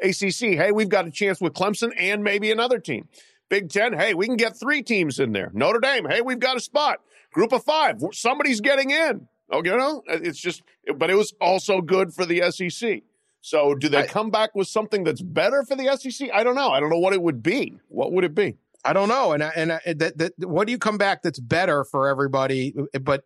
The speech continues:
Speaker 2: gets, you get more than the, than what was offered? That, that's my problem with this. And, and publicly and privately, no one, I, I can't, if you wanna reach out to me and explain some secret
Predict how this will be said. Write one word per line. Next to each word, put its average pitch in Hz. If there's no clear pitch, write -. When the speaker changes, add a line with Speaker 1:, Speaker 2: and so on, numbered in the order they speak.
Speaker 2:
gets, 143
you 156
get 170
more 151
than 135
the, 131
than 143
what 147
was 139
offered? 147
That, 165
that's 202
my 240
problem 190
with 127
this. 127
And, 143
and 127
publicly 254
and 190
privately, 147
no 147
one, 220
I, 151
I 165
can't, 185
if 147
you 151
wanna 202
reach 190
out 185
to 151
me 147
and 135
explain 156
some 147
secret 160